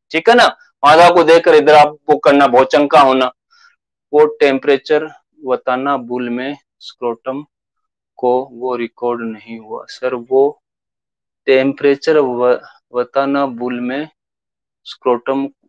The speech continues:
वो record, चार से पांच डिग्री centigrade, चार से पांच डिग्री centigrade बुल के अंदर। तो ये जो हार्मोन है,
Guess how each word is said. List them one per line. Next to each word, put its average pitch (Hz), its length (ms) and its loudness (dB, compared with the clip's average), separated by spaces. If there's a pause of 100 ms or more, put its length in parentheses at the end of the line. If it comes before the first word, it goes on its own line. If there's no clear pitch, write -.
(120)
वो 131 480 -6 (400)
record, 117 360 -8 (320)
चार 196 260 4
से 254 180 4
पांच 214 300 4
डिग्री 202 240 2
centigrade, 151 600 0 (1600)
चार 175 200 4
से 226 180 4 (120)
पांच 175 280 4
डिग्री 165 240 0
centigrade 120 680 0 (1080)
बुल 160 180 2
के 156 160 0
अंदर। 110 280 -2 (1500)
तो 185 80 4
ये 190 220 4
जो 247 160 6
हार्मोन 220 540 6
है, 196 300 4